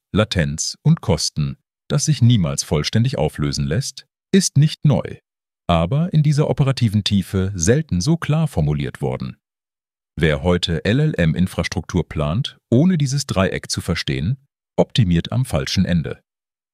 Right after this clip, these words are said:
Und zweitausendsechsundzwanzig ist laut den Referenten das Jahr, in dem Evaluierungsmethoden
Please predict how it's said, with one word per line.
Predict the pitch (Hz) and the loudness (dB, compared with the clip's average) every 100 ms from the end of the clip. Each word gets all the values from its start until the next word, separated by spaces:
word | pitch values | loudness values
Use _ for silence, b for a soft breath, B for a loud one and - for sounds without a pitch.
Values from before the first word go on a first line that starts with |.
| _ - | _ 0
Und | 98 | 0
zweitausendsechsundzwanzig | - 139 156 147 117 113 - - 80 - - - | 2 0 2 2 0 -2 -2 -2 -2 -2 -8 -8
ist | - - | -6 0
laut | 90 - | 0 2
den | 156 | 2
Referenten | 131 127 110 82 - 80 | 2 0 2 0 0 0
das | 113 - | 0 0
Jahr, | 87 80 87 - | -2 0 -4 -2
in | 101 | 2
dem | 90 95 | 2 2
Evaluierungsmethoden | 135 156 147 107 90 87 - 87 - 78 76 | 2 2 2 2 2 0 0 -2 0 -2 -2